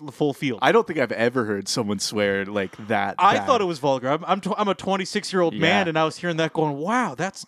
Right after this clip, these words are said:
Speaker 1: not
Speaker 2: Yee.
Speaker 1: necessary.
Speaker 2: I
Speaker 1: We don't
Speaker 2: know.
Speaker 1: need to, we don't need to talk like that."
Speaker 2: My poor ears. <laughs> That
Speaker 1: That's not
Speaker 2: thirteen-year-old,
Speaker 1: okay, Josh
Speaker 2: thirteen-year-old
Speaker 1: Peck.
Speaker 2: kid <laughs> is hurting my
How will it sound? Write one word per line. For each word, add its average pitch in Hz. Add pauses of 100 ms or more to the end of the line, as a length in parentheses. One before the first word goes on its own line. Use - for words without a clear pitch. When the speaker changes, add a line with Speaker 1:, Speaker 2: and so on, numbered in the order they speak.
Speaker 1:
not 135
Speaker 2:
Yee. 104
Speaker 1:
necessary. 117
Speaker 2:
I 98
Speaker 1:
We 101
don't 107
Speaker 2:
know. 120
Speaker 1:
need 151
to, 117 (280)
we 247
don't 269
need 196
to 156
talk 131
like 120
that." 123
Speaker 2:
My 143
poor 147
ears. 117
<laughs> - (160)
That 123
Speaker 1:
That's -
not 113
Speaker 2:
thirteen-year-old, 131
Speaker 1:
okay, 139
Josh 175 (260)
Speaker 2:
thirteen-year-old 151
Speaker 1:
Peck. 160
Speaker 2:
kid 131
<laughs> -
is 131
hurting 123
my 101